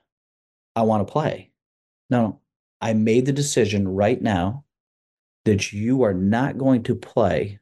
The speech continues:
Now, what do you want? You're not listening to me. I wanna play. And usually by the third time, by the third time,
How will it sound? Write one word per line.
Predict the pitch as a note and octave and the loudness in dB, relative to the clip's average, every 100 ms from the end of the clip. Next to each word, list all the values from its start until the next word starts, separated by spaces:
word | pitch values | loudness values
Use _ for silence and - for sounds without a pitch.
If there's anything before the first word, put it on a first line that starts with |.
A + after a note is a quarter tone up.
| - | -4
Now, | G#2+ G#2+ | 0 2
what | G#2+ | 2
do | G#2+ | 2
you | G#2 | 2
want? | F#2 E2+ C2 - - _ _ _ _ - | 0 -2 -6 -10 -20 _ _ _ _ -4
You're | B2+ | 0
not | B2+ - | 0 0
listening | B2 D3 - C#3 A2+ | 0 0 0 -2 0
to | A2+ | 0
me. | G#2 | 2
I | G#2 | 2
wanna | G2+ G#2 G2 | 2 0 0
play. | - - A#2+ B2+ | -4 -2 -2 0
And | A2 | 0
usually | B2 D3+ D3+ | 0 0 0
by | A2 | 0
the | G#2+ | 0
third | G2+ A#2+ A#2+ | -2 0 0
time, | G#2+ A#2 B2 C3 _ _ _ _ _ | 0 0 0 -4 _ _ _ _ _
by | A2+ | -2
the | G#2 G2 | -2 -2
third | - A#2+ G#2 | 0 2 0
time, | A2 A2+ B2+ C3+ | 0 0 0 -4